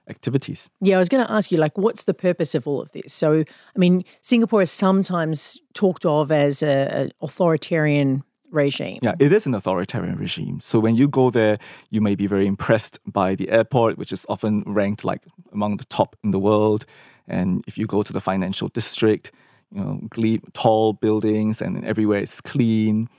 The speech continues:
Speaker 1: Um, and, um, it's, it, it appears very civilized, but we scratch beneath the surface. There are all these gross human rights violations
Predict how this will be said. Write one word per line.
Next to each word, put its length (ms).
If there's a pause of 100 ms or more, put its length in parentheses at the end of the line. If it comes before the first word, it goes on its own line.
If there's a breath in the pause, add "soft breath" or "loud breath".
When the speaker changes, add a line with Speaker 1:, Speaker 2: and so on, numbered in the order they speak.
(200 soft breath)
Speaker 1:
Um, 580
and, 420 (140)
um, 400
it's, 260
it, 120 (220)
it 120
appears 300
very 160
civilized, 1000
but 160
we 80
scratch 600
beneath 360
the 80
surface. 500 (480 soft breath)
There 160
are 40
all 140
these 340 (280)
gross 420
human 360
rights 280
violations 1040